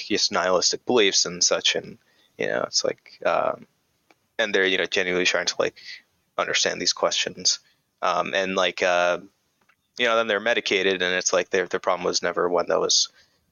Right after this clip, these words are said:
um, you know, rooted in their biology. And a lot of these things could have just been solved. Like, say, i-, say if it is rooted in biology, because there's definitely a,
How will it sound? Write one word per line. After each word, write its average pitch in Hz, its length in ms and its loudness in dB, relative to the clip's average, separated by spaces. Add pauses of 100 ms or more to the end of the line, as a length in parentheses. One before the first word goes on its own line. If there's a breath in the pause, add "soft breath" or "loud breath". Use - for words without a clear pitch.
(140)
um, - 520 -4 (260)
you 101 60 -2
know, 90 80 0
rooted 117 400 2
in 95 100 -2
their 92 140 0
biology. 92 580 2
And 90 180 -4 (320 loud breath)
a - 60 -2
lot 214 140 2
of 226 40 -2
these 160 200 0
things 135 260 0
could 127 160 -2
have 113 80 -2
just 110 180 -2
been 90 120 -2
solved. 95 480 2
Like, 113 180 0
say, 113 360 2
i-, - 20 0
say 175 200 2
if - 140 0
it 104 80 2
is 101 320 2
rooted 107 240 0
in 104 60 -4
biology, 101 340 2
because 104 180 -2
there's 98 220 0
definitely 95 420 0
a, 90 340 0